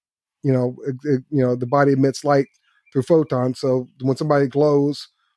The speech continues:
with energy, you know, in theory, they could be, they could be letting out a lot more photons through their body. And so those photons, along with, you know, energy, that, that's, you know, helps,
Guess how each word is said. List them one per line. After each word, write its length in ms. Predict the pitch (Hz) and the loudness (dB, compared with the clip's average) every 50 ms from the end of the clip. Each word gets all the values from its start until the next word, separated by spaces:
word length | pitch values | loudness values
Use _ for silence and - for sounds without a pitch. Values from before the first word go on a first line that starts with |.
| _ _ | _ _
with 120 | 135 127 131 | -4 0 2
energy, 560 | 151 156 151 147 135 120 135 139 139 135 131 127 _ _ _ _ 147 | 2 2 2 0 0 0 -2 0 0 -2 -2 -6 _ _ _ _ -6
you 100 | 139 131 | -4 -2
know, 280 | 127 127 127 127 131 | -2 -2 -2 -4 -4
in 160 | 135 131 127 | -4 -4 -4
theory, 360 | - - 151 151 143 143 139 135 | -2 0 2 2 4 4 2 2
they 160 | 139 139 139 | 2 0 -2
could 160 | - 139 131 | -2 -4 -2
be, 260 | 131 135 135 131 123 - _ _ _ _ _ _ _ _ _ _ _ _ _ | 0 0 0 0 -2 -4 _ _ _ _ _ _ _ _ _ _ _ _ _
they 80 | 147 135 | 0 0
could 140 | 127 135 131 | 0 2 2
be 140 | 139 139 | 2 2
letting 260 | 135 139 143 139 135 139 | 4 2 2 0 0 0
out 140 | 135 131 | 2 2
a 40 | 131 | 2
lot 140 | 135 135 131 | 0 0 0
more 180 | 131 131 127 117 | 0 -2 -2 -2
photons 760 | - 151 143 143 139 - 131 127 120 120 120 113 - - - _ _ _ | 0 2 2 2 2 0 -2 -2 -2 -4 -4 -6 -8 -14 -20 _ _ _
through 140 | - 139 127 | -2 0 2
their 100 | 127 127 | 2 2
body. 300 | 123 127 123 120 110 - - _ _ _ _ _ _ _ _ _ _ _ _ _ _ _ - | 0 0 -2 -2 -4 -6 -10 _ _ _ _ _ _ _ _ _ _ _ _ _ _ _ -6
And 160 | 131 127 117 | -4 -4 -2
so 260 | - - 131 131 131 | 0 2 2 4 4
those 260 | 127 135 135 135 127 - | 4 2 2 2 2 2
photons, 600 | - 147 143 143 - 143 139 135 139 139 131 127 | 2 2 2 2 0 0 0 2 2 0 0 0
along 400 | 135 131 131 131 135 131 131 131 | 0 0 2 2 2 2 2 2
with, 160 | 131 131 127 - _ 139 | 0 0 -2 -4 _ -6
you 100 | 135 127 | -4 -2
know, 320 | 127 123 123 120 123 123 | -2 -2 -2 -2 -4 -4
energy, 500 | - 147 143 143 139 131 123 131 131 131 | -2 0 2 2 2 2 2 2 2 2
that, 300 | 123 135 131 131 135 131 - _ _ - | 2 2 2 0 0 -2 -6 _ _ -4
that's, 300 | 135 131 127 - - - _ _ _ _ _ _ _ | -4 -2 -2 -4 -6 -14 _ _ _ _ _ _ _
you 100 | 143 131 | -2 -2
know, 140 | 120 120 117 | 0 0 0
helps, 520 | 113 131 127 120 - - - - - - | 2 2 2 0 -2 -4 -8 -10 -10 -12